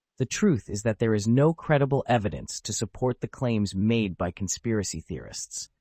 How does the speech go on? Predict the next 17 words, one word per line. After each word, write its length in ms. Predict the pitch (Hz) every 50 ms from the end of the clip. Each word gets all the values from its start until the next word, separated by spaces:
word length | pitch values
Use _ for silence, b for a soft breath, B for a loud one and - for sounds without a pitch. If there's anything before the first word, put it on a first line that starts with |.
| _ _ _ _ _ _ _ -
These 240 | - 175 196 190 -
theories 420 | - - 147 131 120 107 90 90 104
are 80 | 104
based 380 | 101 101 - 120 131 127 - -
on 100 | 117 104
a 60 | 95
mixture 460 | 95 110 143 151 - - - 127 113
of 100 | 98 90
misinformation, 920 | 101 110 131 - - 151 143 - 135 120 98 92 92 - - 113 120 123 - _ _ _ - -
disinformation, 880 | - 151 156 - 165 151 - - 117 101 98 - - - - 104 101 - _ _ _ _
and 160 | - 110 110 -
outright 420 | 110 117 120 - - 117 113 101 -
lies. 560 | 117 117 107 101 80 - - 107 - - - _ _ _ _ _ _
While 240 | - 139 151 160 165
it 100 | 165 151
is 200 | 160 156 - -
true 420 | - - - 170 135 - - -